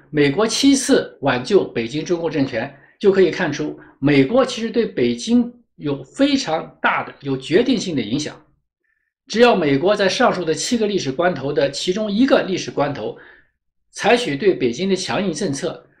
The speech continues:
那么北京的中共政权未必能维持到现在。因此啊，这一次美国的中期选举结果对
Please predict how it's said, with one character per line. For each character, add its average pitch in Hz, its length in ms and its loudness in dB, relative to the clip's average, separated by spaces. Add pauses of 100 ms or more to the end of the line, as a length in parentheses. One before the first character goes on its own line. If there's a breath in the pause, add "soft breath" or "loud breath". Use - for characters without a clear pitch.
(140 soft breath)
那 214 80 -2
么 214 100 4
北 131 220 2
京 208 220 -6
的 180 140 4
中 247 340 0
共 196 100 2
政 120 180 -4
权 156 240 -6
未 254 200 2
必 135 180 -2
能 120 220 -2
维 113 100 -2
持 127 160 -6
到 120 80 -2
现 113 180 -10
在。 113 240 -14 (1600)
因 220 160 -2
此 202 160 -2
啊， 269 300 0
这 254 140 4
一 208 60 4
次 175 380 0
美 131 180 -2
国 151 200 2
的 156 160 0
中 208 200 -6
期 196 140 -6
选 170 240 -6
举 131 80 -6
结 208 240 -2
果 - 260 -12 (360 soft breath)
对 190 240 6